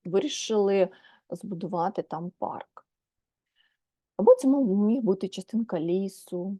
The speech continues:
тобто щось, щось було природнє або пустир. Так.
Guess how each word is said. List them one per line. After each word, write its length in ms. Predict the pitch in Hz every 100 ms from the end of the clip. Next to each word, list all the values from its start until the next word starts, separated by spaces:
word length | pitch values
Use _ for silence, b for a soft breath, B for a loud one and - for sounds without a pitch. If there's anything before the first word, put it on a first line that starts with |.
| - _
тобто 260 | - _ 165 -
щось, 300 | 247 285 -
щось 360 | - 214 220
було 340 | - 196 220 254 -
природнє 560 | 220 208 196 226 214 185
або 160 | 190
пустир. 440 | 185 - - - - _ _ _ _
Так. 320 | - - -